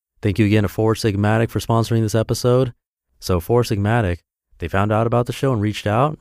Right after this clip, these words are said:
I told them, "I don't like any mushrooms and I don't drink coffee." So it didn't make sense for me to talk about it.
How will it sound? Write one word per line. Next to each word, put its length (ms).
I 120
told 260
them, 240
"I 100
don't 160
like 160
any 140
mushrooms 680
and 300
I 80
don't 200
drink 240
coffee." 500
So 180
it 60
didn't 160
make 140
sense 180
for 100
me 80
to 80
talk 240
about 240
it. 120